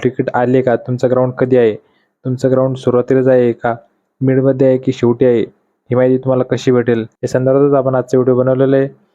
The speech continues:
यामध्ये तुम्हाला संपूर्ण माहिती भेटणार आहे. यासाठी मित्रांनो, व्हिडिओ न स्किप करता पूर्ण बघा व आपण जर या चॅनलवर नवीन असाल तर चॅनल सबस्क्राईब करून बेल आयकॉनवर ऑल क्लिक करा, जेणेकरून यानंतर येणाऱ्या पोलीस भरती संदर्भात येणारा प्रत्येक अपडेट आपल्यापर्यंत सर्वात आधी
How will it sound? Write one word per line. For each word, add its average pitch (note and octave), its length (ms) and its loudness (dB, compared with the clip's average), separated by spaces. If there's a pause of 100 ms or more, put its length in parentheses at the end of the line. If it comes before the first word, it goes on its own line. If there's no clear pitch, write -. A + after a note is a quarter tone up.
(220)
यामध्ये C3 300 -2
तुम्हाला C3 180 0
संपूर्ण B2+ 320 -2
माहिती C3+ 240 2
भेटणार A#2+ 280 2
आहे. A#2+ 100 4
यासाठी C3 500 -4
मित्रांनो, C3 360 0
व्हिडिओ B2+ 220 0
न - 20 0
स्किप C3 280 -4
करता C3+ 240 -4 (520)
पूर्ण B2+ 200 0
बघा A2+ 260 0 (120)
व C3 200 0 (180)
आपण C3+ 340 -4
जर C#3+ 120 2
या C3+ 120 0
चॅनलवर B2 360 0
नवीन C3 240 0
असाल B2 260 -2
तर A#2 80 0
चॅनल A#2+ 240 0
सबस्क्राईब C3 420 -4
करून B2+ 220 -6
बेल A#2 140 2
आयकॉनवर B2 280 0 (120)
ऑल C3 180 0
क्लिक B2 140 -2 (100)
करा, A2 120 -2 (680)
जेणेकरून B2+ 480 0
यानंतर C3 460 0
येणाऱ्या B2+ 300 0
पोलीस C3 240 2
भरती B2+ 220 0
संदर्भात B2 300 0
येणारा B2 240 -2
प्रत्येक - 420 -6
अपडेट B2+ 340 -2 (520)
आपल्यापर्यंत B2 420 -2
सर्वात B2 260 0
आधी B2+ 260 2